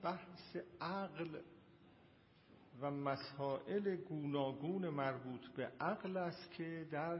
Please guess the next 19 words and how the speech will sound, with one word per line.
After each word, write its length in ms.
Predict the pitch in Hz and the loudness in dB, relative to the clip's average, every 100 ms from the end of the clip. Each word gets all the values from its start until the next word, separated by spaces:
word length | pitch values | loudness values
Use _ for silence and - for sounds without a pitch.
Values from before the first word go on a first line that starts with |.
| 165 | -2
جلسه 520 | 143 123 113 123 117 | -2 -2 -2 -4 -4
گذشته 920 | 113 107 110 - - - 214 175 98 - - - - - - - - - | -4 -4 -4 -4 -6 2 4 4 2 -6 -14 -18 -20 -20 -20 -20 -14 -2
درباره 440 | 123 107 117 113 | 0 2 2 2
اونها 400 | 117 107 107 110 | 0 -2 -4 -4
صحبت 480 | 110 120 - 98 - | -4 -8 -4 -4 -4
کردم. 380 | - - - - - 95 - - - - - - - - - - - - - - - - - - - - - - - - - - - - - - - - - - | -12 -12 -12 -14 -14 -14 -14 -14 -16 -20 -20 -18 -18 -18 -20 -20 -20 -18 -20 -20 -20 -20 -20 -18 -18 -12 -12 -12 -20 -20 -20 -20 -20 -20 -20 -20 -20 -20 -18 -2
بحثایی 480 | 208 208 202 240 262 | 2 2 6 4 4
که 120 | - | 0
اینجا 520 | 254 226 202 226 226 | 2 2 4 6 6
در 200 | 220 220 | 6 4
خدمتتون 580 | 202 214 190 202 202 208 | 4 0 4 2 2 -2
می‌کنم، 480 | 202 196 202 196 190 | -2 -2 0 2 2
من 240 | 190 190 | 2 0
قبلا 320 | 185 170 165 175 | 2 2 2 0
اینها 280 | 180 156 | 0 2
را 140 | 175 175 | 2 2
یه 280 | 180 170 170 | 2 2 2
مقدار، 600 | 170 151 127 - 156 160 | -2 -4 -4 0 2 2
اه، 960 | - - - - - 147 143 139 135 | -4 -14 -16 -12 -6 0 2 2 0